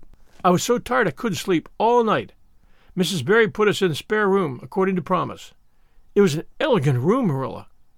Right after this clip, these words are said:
But somehow sleeping in a spare room isn't what I used to think it was. That's the worst of growing up,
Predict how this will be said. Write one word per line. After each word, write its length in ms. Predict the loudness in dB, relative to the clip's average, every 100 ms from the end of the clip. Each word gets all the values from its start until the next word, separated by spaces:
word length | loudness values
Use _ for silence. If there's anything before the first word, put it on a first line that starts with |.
| _ _ _ _
But 120 | -4
somehow 320 | -2 2 0
sleeping 420 | 0 -2 -2 -2
in 100 | 0
a 80 | 0
spare 340 | -4 -2 0 2
room 300 | 2 0 -2 -4
isn't 220 | -4 -2
what 140 | 0
I 20 |
used 200 | 2 0
to 60 | -4
think 220 | -6 -6
it 80 | -6
was. 440 | -4 -4 -6 -14 _ _ _ _ -20 -20 _
That's 180 | -6 -2
the 140 | -2
worst 260 | 0 -2 -4
of 100 | -2
growing 300 | 0 0 0
up, 220 | -4